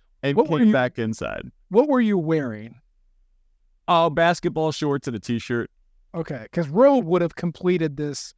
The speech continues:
Speaker 1: No,
Speaker 2: I
Speaker 1: I don't,
Speaker 2: know in my
Speaker 1: I don't own a robe. I don't
Speaker 2: Oh,
Speaker 1: own a
Speaker 2: okay.
Speaker 1: robe. I wasn't Tony Soprano out there. Like, this wasn't a, a situation where I'm walking to the front of the, of the
Speaker 2: Yeah.
Speaker 1: drive to pick up the
Speaker 2: Yeah.
Speaker 1: newspaper or anything like that. But
Speaker 2: Okay.
Speaker 1: yeah, that's,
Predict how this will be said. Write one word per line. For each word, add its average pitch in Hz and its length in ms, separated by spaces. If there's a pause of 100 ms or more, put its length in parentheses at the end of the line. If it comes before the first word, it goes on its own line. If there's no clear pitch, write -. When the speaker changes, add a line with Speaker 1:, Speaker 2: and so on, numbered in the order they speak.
Speaker 1:
No, 107 120
Speaker 2:
I 104 240
Speaker 1:
I 110 40
don't, 156 60
Speaker 2:
know 165 260
in 160 80
my 156 100
Speaker 1:
I 160 140
don't 226 180
own 220 240
a 202 80
robe. 160 460
I 117 100
don't 170 240
Speaker 2:
Oh, 214 140
Speaker 1:
own 180 60
a 185 40
Speaker 2:
okay. 180 140
Speaker 1:
robe. 123 180
I 147 120
wasn't 233 280
Tony 233 220
Soprano 165 500
out 117 160
there. 101 240
Like, 104 200
this 165 180
wasn't 180 360
a, 151 280
a 156 40
situation 165 640
where 165 120
I'm 151 60
walking 151 420
to 147 80
the 139 140
front 143 340
of 123 180
the, 117 380 (320)
of 131 180
the 131 80
Speaker 2:
Yeah. 127 40 (100)
Speaker 1:
drive 135 720
to 131 100
pick 147 220
up 139 160
the 117 80
Speaker 2:
Yeah. 139 80
Speaker 1:
newspaper 123 680
or 101 40
anything 98 320
like 92 240
that. 80 180
But 127 60
Speaker 2:
Okay. 113 100
Speaker 1:
yeah, 98 80
that's, 127 300